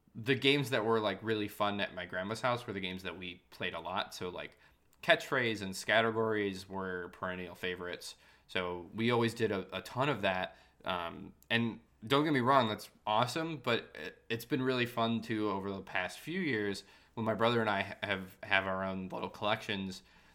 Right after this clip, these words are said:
that also have sprawled into my mom picking up some board games, uh, and then also, like, my, a couple of my aunts picking up some board games.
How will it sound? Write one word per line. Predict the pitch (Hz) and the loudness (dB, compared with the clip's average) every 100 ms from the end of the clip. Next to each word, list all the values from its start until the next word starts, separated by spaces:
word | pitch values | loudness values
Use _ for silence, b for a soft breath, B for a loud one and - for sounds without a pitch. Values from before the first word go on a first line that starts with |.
| b | b
that | 113 98 95 - | 4 4 2 -4
also | 101 107 120 104 104 98 | -2 0 2 2 2 2
have | 104 92 | 0 0
sprawled | - - 107 95 98 | -8 -4 0 0 0
into | 98 104 101 98 | -4 -4 -6 -6
my | 180 95 | -6 -4
mom | 95 95 104 110 107 - _ | 0 0 0 -2 -8 -14 _
picking | 131 113 113 | -4 0 0
up | 110 | 0
some | 117 | -2
board | 110 120 117 | 0 0 2
games, | 120 120 117 107 104 | 0 0 0 -4 -4
uh, | 98 92 87 - B B - | -2 -2 -4 -10 B B -8
and | 101 | -2
then | 101 95 95 | 0 0 0
also, | - 90 92 90 87 | -4 -6 -4 -6 -6
like, | 80 85 - | -8 -8 -6
my, | 95 90 - - | -6 -6 -8 -14
a | |
couple | - 104 95 | -10 -6 -6
of | |
my | 92 - | -6 -2
aunts | 139 156 - | 0 0 -2
picking | 160 151 147 | -2 0 0
up | 139 - | -2 -2
some | 139 | -2
board | 127 131 | 0 0
games. | 120 127 120 | 0 -2 -2